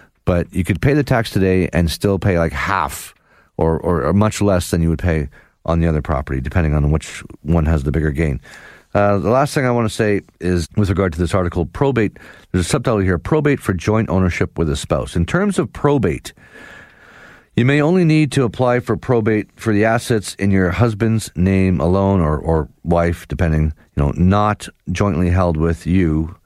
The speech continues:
uh, and did not have a named beneficiary or successor. Well, named beneficiary or successor is what we're all about here on the Avoid Probate Show, because we are changing that. We are putting beneficiaries on these assets. Uh, you can't do it at the bank.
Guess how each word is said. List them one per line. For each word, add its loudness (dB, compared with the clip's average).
uh, 2
and 0
did 0
not 2
have 2
a 0
named 2
beneficiary 0
or 2
successor. -4
Well, 2
named 2
beneficiary 0
or 2
successor -2
is 0
what 0
we're 2
all 2
about 0
here 0
on 2
the 2
Avoid 0
Probate 0
Show, 0
because -6
we 2
are 2
changing 2
that. 0
We 4
are 2
putting 2
beneficiaries -2
on 2
these 2
assets. -2
Uh, 0
you 0
can't 0
do 2
it 2
at -2
the -2
bank. -2